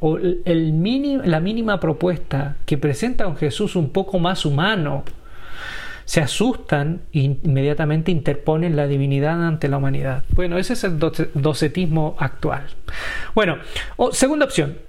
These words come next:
¿Es el hombre de maldad que Pablo escribió en segunda de Tesalonicenses, capítulo dos? ¿El hombre de maldad? Bueno, para, se lo dejo como tarea para la casa. Lean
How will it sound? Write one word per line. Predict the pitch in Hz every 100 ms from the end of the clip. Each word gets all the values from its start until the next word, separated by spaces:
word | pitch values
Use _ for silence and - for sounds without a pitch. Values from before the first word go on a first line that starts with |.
| - -
¿Es | 151 -
el | 233 180
hombre | 190 196 196
de | 170
maldad | 156 151 143 147 180 214 - - -
que | 139 139
Pablo | 135 151 165 180
escribió | 180 147 143
en | 160
segunda | - 143 147 160
de |
Tesalonicenses, | 151 139 143 135 131 - 160 185
capítulo | 147 143 147 143
dos? | 156 220 - - -
¿El | 135
hombre | 139 156 165 156
de | 143
maldad? | 143 139 180 208 - - - 147
Bueno, | 139 143 139
para, | 147 147 151 156 151 156 156 - - - - - - - - 185 175 151 135
se | - 180
lo |
dejo | 196 208
como | 202 175 156
tarea | 151 165 170
para | 160 143
la | 139
casa. | 160 135 147
Lean | 160 180 180